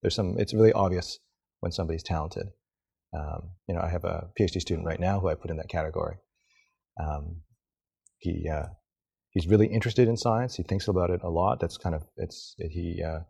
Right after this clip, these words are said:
he's passionate about it, and he's really, really smart. And he, he spends his brain power thinking about not just the problems that we are working on in the lab, but, uh,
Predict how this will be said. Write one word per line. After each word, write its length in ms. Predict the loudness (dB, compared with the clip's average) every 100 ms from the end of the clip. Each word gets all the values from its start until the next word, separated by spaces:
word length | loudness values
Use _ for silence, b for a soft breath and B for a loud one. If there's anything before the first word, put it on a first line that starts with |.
| _
he's 100 | -2
passionate 400 | 0 2 0 0
about 220 | 0 0
it, 120 | -2
and 220 | -4 -6 -4
he's 260 | -6 -2
really, 280 | 0 2 4
really 200 | 2 2
smart. 380 | 4 2 2 -10 _ _ _ _ _ _ _ -4
And 100 | -2
he, 140 | -2
he 100 | -4
spends 560 | 0 2 2 -4 -10 -6
his 280 | -6 -6 -2
brain 180 | 2 2
power 240 | 2 2 4
thinking 320 | 2 2 0
about 260 | 0 -4 -8 _ _ _ _ _ -2
not 180 | -2
just 200 | 2 0
the 80 | 2
problems 480 | 0 0 0 -6 -8
that 160 | -8 -6
we 300 | -6 -6 -12 -10
are 100 | -2
working 220 | -2 -2
on 80 | -6
in 60 |
the 80 | -4
lab, 240 | -2 -2 -4
but, 260 | -8 -6
uh, 180 | -6 -6